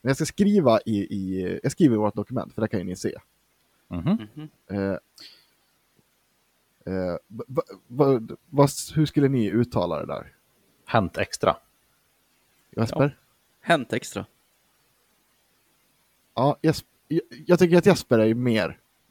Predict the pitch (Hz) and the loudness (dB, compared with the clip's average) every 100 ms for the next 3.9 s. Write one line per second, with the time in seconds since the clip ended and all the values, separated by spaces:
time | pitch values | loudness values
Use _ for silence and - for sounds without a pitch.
0 | _ 101 104 95 58 - 123 107 - - | _ -2 0 2 -2 2 2 2 -2 -2
1 | 120 - 87 - _ _ _ _ _ _ | 0 0 -4 -4 _ _ _ _ _ _
2 | _ _ _ _ _ 120 - 127 120 131 | _ _ _ _ _ -10 -6 -4 2 2
3 | - - - - - - 73 - - | 0 -6 -6 -6 -12 -8 -8 -8 -14